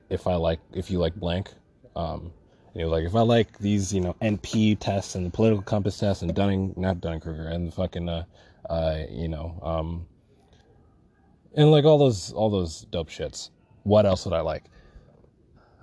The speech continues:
Uh, and a bunch of people started posting whatevers in the comments, and I just, like, went on, down a rabbit hole, and for, like, four hours, <laughs> from, like, one to five maybe,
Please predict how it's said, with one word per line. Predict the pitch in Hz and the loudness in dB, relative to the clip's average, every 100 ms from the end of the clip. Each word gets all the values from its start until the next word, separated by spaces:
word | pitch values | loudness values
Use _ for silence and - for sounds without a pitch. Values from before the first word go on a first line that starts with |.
| - | -4
Uh, | 101 95 95 92 90 90 - | 2 4 4 2 0 -2 0
and | 117 120 120 120 | 2 4 4 4
a | |
bunch | 120 113 127 | 2 2 2
of | 131 123 | 0 2
people | 127 | 2
started | 120 127 | 4 2
posting | 139 165 - | 4 2 4
whatevers | 139 156 160 156 151 - | 4 6 6 4 0 -4
in | 151 139 | -2 0
the | |
comments, | 139 127 135 147 143 | 0 2 2 0 0
and | 123 | 0
I | |
just, | 120 117 - | 0 -2 -2
like, | 117 | -2
went | 110 117 | 0 0
on, | 120 | 0
down | 113 110 | 2 4
a | 110 | 6
rabbit | 110 - | 6 4
hole, | 92 90 87 | 2 0 -2
and | 90 | -4
for, | - | -2
like, | 95 - | -2 -2
four | - 104 110 104 | -6 0 2 4
hours, | 117 104 120 - - - - - - - - | 4 4 0 -8 -20 -20 -20 -20 -20 -20 -20
<laughs> | - - - - - _ | -16 -14 -16 -20 -20 _
from, | - 123 | 2 6
like, | 110 | 6
one | 101 98 110 123 123 | 4 2 4 4 2
to | - 113 | 0 0
five | - 110 113 98 95 | 2 2 4 2 0
maybe, | 95 92 98 104 | -2 -4 -6 -8